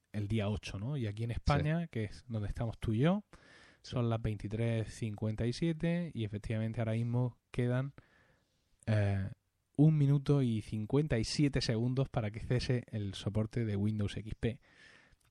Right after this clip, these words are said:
Speaker 1: En, <laughs> evidentemente no va a pasar nada, ¿no? <laughs> Pero, quiero decir, en estos momentos no hay nadie, no que sé, algún trabajador nocturno por ahí, su ordenador no va a ser catapultado a un pozo de mierda, por ejemplo, <laughs> ni él tampoco, pero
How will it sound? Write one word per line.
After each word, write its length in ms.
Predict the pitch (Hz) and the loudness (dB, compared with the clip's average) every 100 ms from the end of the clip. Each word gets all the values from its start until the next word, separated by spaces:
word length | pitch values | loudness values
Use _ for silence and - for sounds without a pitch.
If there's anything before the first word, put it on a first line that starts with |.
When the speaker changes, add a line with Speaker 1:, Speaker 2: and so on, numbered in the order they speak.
| _ - _ | _ -20 _
Speaker 1:
En, 300 | 110 104 98 - | -4 -4 -6 -4
<laughs> 180 | - | 0
evidentemente 540 | 123 113 - 120 127 139 | 2 0 0 0 2 2
no 100 | 117 | 2
va 80 | 117 | 2
a 40 | |
pasar 300 | 117 - 117 | 2 0 0
nada, 320 | 123 139 131 | 2 4 4
¿no? 220 | 131 135 165 | 2 0 2
<laughs> 40 | |
Pero, 260 | - - - 135 185 - 135 - 117 151 131 - | 2 4 2 2 4 4 2 0 -4 -2 -4 2
quiero 140 | 156 131 | 4 4
decir, 120 | 131 | 4
en 60 | 127 | 2
estos 160 | 139 | 2
momentos 340 | 131 135 139 135 | 4 4 6 4
no 280 | 127 127 123 | 6 6 6
hay 160 | 120 | 4
nadie, 480 | 123 135 127 120 117 | 4 6 6 6 4
no 120 | 110 110 | -2 -8
que 120 | - | -6
sé, 360 | - 113 110 - | -2 -2 -4 -6
algún 260 | 110 107 120 | -6 -2 0
trabajador 420 | 120 113 - 120 | 0 0 2 4
nocturno 520 | 123 117 - 131 127 | 4 2 4 6 6
por 120 | 123 113 | 4 2
ahí, 280 | 117 131 135 | 2 0 -2
su 140 | 127 | -2
ordenador 380 | 104 104 107 117 | 0 2 2 2
no 80 | 120 | 2
va 80 | 117 | 2
a 40 | |
ser 120 | 123 | 2
catapultado 580 | 113 113 107 107 104 113 | -2 -2 0 0 2 2
a 20 | |
un 80 | 110 | 4
pozo 240 | 110 104 113 | 2 2 2
de 80 | |
mierda, 380 | 120 131 131 127 | 4 2 2 0
por 140 | 113 107 | 0 -2
ejemplo, 560 | 120 147 135 123 147 | 2 4 6 6 4
<laughs> 520 | - - 143 151 139 - | 2 2 2 0 -2 -2
ni 100 | 135 | 2
él 140 | 127 | 4
tampoco, 480 | 131 127 143 143 156 | 4 4 4 6 6
pero 300 | 151 120 113 | 6 6 4